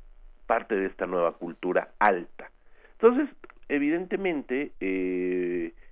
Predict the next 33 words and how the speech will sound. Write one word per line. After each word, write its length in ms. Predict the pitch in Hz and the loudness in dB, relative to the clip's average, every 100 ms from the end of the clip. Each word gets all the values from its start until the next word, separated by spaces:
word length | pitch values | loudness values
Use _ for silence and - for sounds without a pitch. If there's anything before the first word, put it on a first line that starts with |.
| - | -4
tenemos 400 | 107 113 131 - | -2 0 -4 -2
también 400 | 90 92 95 101 | -4 -2 -4 -4
que 220 | - 95 - | -4 -4 -2
lo, 280 | 92 92 87 | -2 -2 0
eh, 300 | 95 90 98 | -2 0 -2
es 120 | 82 | -2
un 100 | 110 | -2
momento 360 | 107 98 90 104 | -2 -2 -4 -6
importante, 720 | 101 104 98 107 98 - 101 | -4 -4 -2 -2 -2 -2 -4
los 220 | 90 - | -4 -6
años 300 | 85 90 92 | -6 -6 -4
noventa, 640 | 104 101 104 90 95 117 - - - - | 0 0 0 0 -2 -2 -4 -18 -20 -4
porque 320 | - 220 - - | 0 0 0 -4
surge 340 | - 214 - 131 | -2 -2 -2 -2
una 200 | 117 120 | -2 -2
generación 640 | - 90 85 82 - 98 | -2 0 0 0 -2 -2
de 80 | 101 | 0
nuevos 340 | 90 90 95 | 0 0 0
directores, 560 | 87 78 - - 78 107 - - - - - - | -2 -6 -6 -4 -2 -4 -6 -20 -20 -20 -12 -4
eh, 600 | 90 87 85 85 82 82 | -2 0 0 0 0 -2
que 100 | 98 | 0
van 200 | 92 101 | 2 2
a 80 | 107 | 2
ir 160 | 101 107 | -2 -4
desplazando 960 | 107 - - 85 85 95 87 90 101 - - - | -6 -6 -4 -2 0 0 0 0 -2 -4 -16 -2
a 100 | 95 | 0
directores 680 | 98 104 95 - 113 135 - | 4 2 2 2 2 2 -2
que 140 | 110 | -2
de 80 | 104 | -2
entrada, 520 | 113 113 143 139 160 - | -4 -4 -4 -2 -6 -4
hay 180 | 82 78 | -6 -2
que 160 | 98 | -2
decirlo, 520 | 98 - 123 104 101 | -2 -4 -6 -6 -8